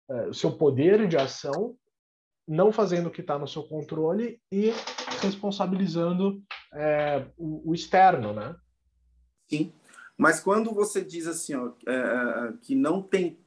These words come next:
Speaker 2: como mudar o ambiente, é, eu,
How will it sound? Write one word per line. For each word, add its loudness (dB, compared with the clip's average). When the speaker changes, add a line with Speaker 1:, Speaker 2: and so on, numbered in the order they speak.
Speaker 2:
como 4
mudar 0
o 4
ambiente, -8
é, -2
eu, 0